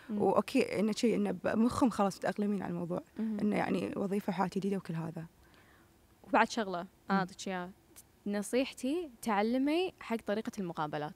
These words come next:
Speaker 1: لأن كنا حتى توطين هم عندهم هذا الأوبشن. لا، you
Speaker 2: مم.
Speaker 1: can do a Zoom call معاهم ويعلمونك على طريقة المقابلة وشي. شنو إن شاء الله أهدافك المستقبلية؟ Your future goals.
Speaker 2: يعني، أنا أحس لما هي حق my goals، أحس، يعني، شي، في عندي وايد أفكار.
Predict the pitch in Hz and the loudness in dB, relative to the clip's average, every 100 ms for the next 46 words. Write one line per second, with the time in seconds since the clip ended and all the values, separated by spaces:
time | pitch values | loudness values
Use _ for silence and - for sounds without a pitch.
0 | - 262 269 320 370 311 330 320 294 269 | 0 4 4 6 6 6 4 2 4 4
1 | 311 269 285 214 214 233 208 196 185 180 | 4 4 2 2 0 0 0 2 2 2
2 | - 190 - 185 175 175 _ - - 208 | 0 -2 -2 -4 -4 -8 _ -14 0 4
3 | 202 220 220 247 202 202 208 233 226 214 | 6 6 4 4 4 4 2 -2 0 -2
4 | 190 165 196 226 349 480 - 190 190 190 | 0 0 0 4 2 2 0 -2 0 0
5 | 180 214 220 - 190 196 - 190 175 190 | 0 0 -4 -4 -4 -4 -6 -8 0 0
6 | 180 180 - - - - - - 320 359 | 0 -2 -4 -8 -10 -18 -16 -6 -2 0
7 | 381 - 302 285 269 339 - - - 226 | 0 0 0 2 2 0 -4 -10 -10 -6
8 | 220 233 240 226 220 202 185 185 - - | -2 -2 0 -4 -2 0 0 -2 -4 -8
9 | - 170 165 160 196 - 208 190 - 196 | -6 -4 -4 -6 -8 -10 -8 -6 -6 -4
10 | 185 185 - - - - _ 190 202 196 | -6 -4 -6 -6 -10 -16 _ 0 4 4
11 | 226 233 220 208 214 202 190 196 185 202 | 4 2 0 0 0 -2 -2 -4 -2 -2
12 | 202 254 - 196 226 202 196 - 208 180 | -2 -6 -8 -6 -4 -2 -2 0 0 0
13 | 208 226 226 226 233 - 175 190 180 | 0 2 4 4 4 2 -4 -4 -4